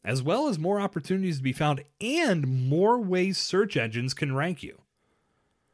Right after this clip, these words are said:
If you've listened to past episodes of Pod Theory, you know I'm huge on the repurposing aspect of podcasting. If you listen to past episodes of Pod Theory, you know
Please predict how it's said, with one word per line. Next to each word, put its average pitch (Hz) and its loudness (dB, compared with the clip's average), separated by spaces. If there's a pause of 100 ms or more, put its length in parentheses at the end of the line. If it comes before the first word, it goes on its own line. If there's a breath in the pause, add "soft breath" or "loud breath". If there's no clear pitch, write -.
(400)
If 156 4
you've 254 4
listened 247 4
to 208 4
past 185 0
episodes 170 2
of 135 -4
Pod 139 2
Theory, 127 2
you 151 0
know 151 4
I'm 123 -2
huge 135 -2 (200)
on 127 -2
the 120 -2
repurposing 120 -2
aspect 104 -2
of 95 -12
podcasting. - -12 (640)
If 127 -6
you 135 -4
listen 262 4
to 226 4
past 190 2
episodes 170 0
of 139 -4
Pod 151 2
Theory, 139 4
you 143 2
know 156 6